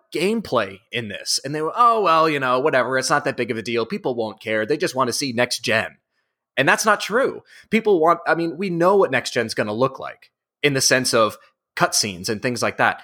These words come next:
It's going to be better, but the things that are going to set next gen, and we'll talk a little bit more about this later on, is, is going to be the load times. It's going to be what they can process, what the systems are processing up front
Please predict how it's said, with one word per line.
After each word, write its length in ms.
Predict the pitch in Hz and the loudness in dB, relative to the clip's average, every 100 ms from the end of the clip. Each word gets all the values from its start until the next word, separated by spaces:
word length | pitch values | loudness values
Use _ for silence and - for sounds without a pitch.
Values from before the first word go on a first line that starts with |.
| - | -2
It's 160 | 151 | -2
going 220 | - 220 214 | 2 0 0
to 80 | |
be 140 | 175 110 | -2 -2
better, 340 | 156 160 113 | 2 4 4
but 280 | - 117 - - _ | 2 0 0 -10 _
the 80 | 127 | -4
things 320 | - 180 202 | -2 -2 0
that 220 | 156 139 123 | 0 0 0
are 120 | 117 | 0
going 260 | 131 135 | 2 0
to 60 | 117 | 0
set 260 | - 147 117 | 2 2 2
next 280 | 123 - | -2 -2
gen, 200 | - 120 | 0 2
and 80 | 113 | 2
we'll 80 | 123 | 0
talk 240 | 131 123 | 2 2
a 60 | 117 | 2
little 160 | 107 98 | -2 -2
bit 120 | 90 | -4
more 200 | 98 98 | -4 -4
about 220 | 98 95 | -2 -4
this 180 | 95 - | -4 -4
later 280 | 98 95 104 | -2 0 2
on, 240 | 107 98 - - - | 2 -2 -8 -16 -2
is, 180 | 135 127 | 0 2
is 180 | 123 | -2
going 280 | 110 127 127 | 2 2 2
to 100 | 123 | 0
be 160 | - 117 | -4 -2
the 160 | 107 | -2
load 300 | 104 113 123 | 2 4 4
times. 340 | 123 107 98 95 | 2 -2 -2 -4
It's 140 | 104 | -4
going 180 | 113 107 | -2 -2
to 80 | 107 | -2
be 260 | 104 101 - _ | -4 -4 -8 _
what 260 | 110 139 - | 0 2 2
they 140 | 120 | -2
can 420 | 117 120 107 101 95 _ _ _ _ _ _ - | 0 -2 -2 -6 -14 _ _ _ _ _ _ -6
process, 920 | 143 139 160 - 90 - - - _ | 0 2 4 2 0 0 -2 -2 _
what 180 | 117 139 | -2 0
the 60 | - | 0
systems 360 | 156 139 127 | -2 -2 -2
are 80 | 107 | -2
processing 640 | - 131 127 113 - 98 - | 2 2 2 -2 -2 -6 -2
up 180 | - - | -2 0
front 320 | 131 123 | 0 0